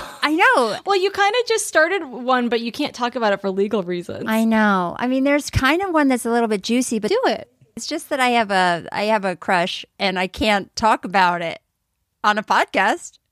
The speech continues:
Speaker 3: But
Speaker 1: Yeah, isn't that
Speaker 3: who?
Speaker 1: funny?
Speaker 3: I
Speaker 1: I
Speaker 3: told
Speaker 1: can't
Speaker 3: you,
Speaker 1: talk
Speaker 3: it's the
Speaker 1: about
Speaker 3: guy
Speaker 1: it.
Speaker 3: that's taking advantage of your parents, isn't it?
Speaker 1: No.
Speaker 3: I knew it.
Speaker 1: <laughs>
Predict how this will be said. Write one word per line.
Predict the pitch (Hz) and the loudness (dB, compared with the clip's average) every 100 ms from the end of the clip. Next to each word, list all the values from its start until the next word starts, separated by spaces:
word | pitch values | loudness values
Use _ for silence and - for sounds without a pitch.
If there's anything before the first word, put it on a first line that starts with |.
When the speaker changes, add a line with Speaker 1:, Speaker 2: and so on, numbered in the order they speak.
| _ _ _ _ _ _ _ _ - | _ _ _ _ _ _ _ _ -6
Speaker 3:
But | 311 - 392 | -6 -6 0
Speaker 1:
Yeah, | 330 269 | 2 2
isn't | 480 | 2
that | 302 294 | 2 0
Speaker 3:
who? | 311 | 2
Speaker 1:
funny? | 294 330 480 587 _ - | 0 0 -4 -10 _ -4
Speaker 3:
I | 320 302 | -4 -2
Speaker 1:
I | 277 | 0
Speaker 3:
told | 370 440 | 2 2
Speaker 1:
can't | 370 | 2
Speaker 3:
you, | 330 | -2
Speaker 1:
talk | 330 | -2
Speaker 3:
it's | 330 | -2
the | - | 2
Speaker 1:
about | - 311 | 2 4
Speaker 3:
guy | 349 415 | 2 0
Speaker 1:
it. | |
Speaker 3:
that's | 403 - 302 262 | -2 -8 -12 -10
taking | 359 339 370 | -8 -6 -4
advantage | 359 302 320 311 | -6 -6 -6 -6
of | 311 | -6
your | 302 320 | -6 -6
parents, | 349 392 440 233 190 - | -4 -4 -2 -4 -8 -10
isn't | - 359 339 | -6 -4 -4
it? | 403 | -2
Speaker 1:
No. | 494 508 539 539 539 539 508 508 494 480 762 807 698 _ _ - 285 | 2 4 6 4 0 -4 -10 -14 -14 -14 -14 -16 -20 _ _ -2 0
Speaker 3:
I | 269 | 0
knew | 269 294 277 | 0 2 2
it. | 240 - 571 - 571 - - - 523 539 - - | 2 0 -2 -6 -10 -8 -10 -10 -4 -4 -2 -6
Speaker 1:
<laughs> | 262 | -6